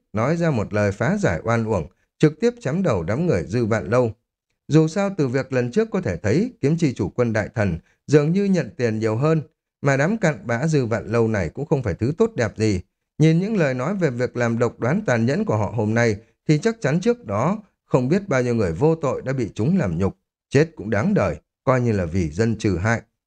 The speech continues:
Còn đối với đám người Hải An Vương, Tần Tần lãnh chúa,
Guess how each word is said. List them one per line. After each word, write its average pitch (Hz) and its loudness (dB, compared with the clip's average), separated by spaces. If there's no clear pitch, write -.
Còn 151 4
đối 151 2
với 214 0
đám 190 -2
người 131 2
Hải 98 -4
An 120 -2
Vương, 120 -2
Tần 120 0
Tần 101 0
lãnh 147 0
chúa, 139 2